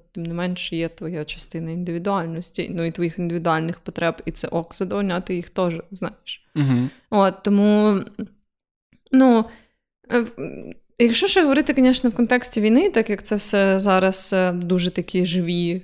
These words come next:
Speaker 1: свіжі
Speaker 2: це контекст?
Speaker 1: події, да, то, е, ну, важко їх якось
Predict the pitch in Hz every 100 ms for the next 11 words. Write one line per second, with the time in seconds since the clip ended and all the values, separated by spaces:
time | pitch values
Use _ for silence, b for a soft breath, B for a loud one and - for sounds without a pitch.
0 | - - 190 180 175 - 165 - 170 262
1 | 269 208 175 B B B B _ 196 196
2 | 185 180 165 - 170 185 185 185 185 175
3 | 185 156 85 90 95 85 69 78 - -
4 | 214 208 170 - - 113 - - 202 196
5 | - 180 180 180 175 185